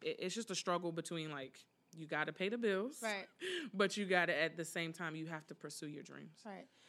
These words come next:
Speaker 2: So typically when I, when I see you, you're, you're, you're happy, you're bubbly, you know,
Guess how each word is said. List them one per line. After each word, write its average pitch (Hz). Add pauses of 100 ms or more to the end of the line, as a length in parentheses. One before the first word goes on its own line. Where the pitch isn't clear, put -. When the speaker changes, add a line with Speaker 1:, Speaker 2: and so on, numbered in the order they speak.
(140)
Speaker 2:
So 285 (420)
typically 359
when 254
I, 233
when 220
I 226
see 233
you, 208
you're, 202
you're, 180 (120)
you're 202
happy, 202
you're 170
bubbly, 185
you 165
know, 160